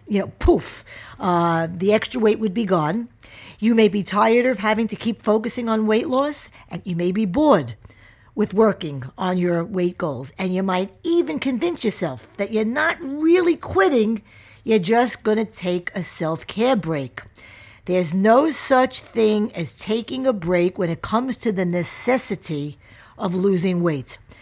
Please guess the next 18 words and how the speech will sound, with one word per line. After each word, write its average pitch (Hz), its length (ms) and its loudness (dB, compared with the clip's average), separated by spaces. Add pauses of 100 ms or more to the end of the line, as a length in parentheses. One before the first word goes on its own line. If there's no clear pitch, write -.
(160)
And 185 220 0
the 180 80 2
main 254 520 2
reason 156 500 0 (260)
this 240 240 2
thinking 208 400 -2
starts 196 340 -2
taking 180 320 -4
hold 226 360 0
is 147 100 -6
because 175 320 -2
you 180 60 -4
think 247 340 -8
your 208 100 -2
progress 202 600 -2
is 139 80 -10
too 202 200 -4
slow. 156 440 -2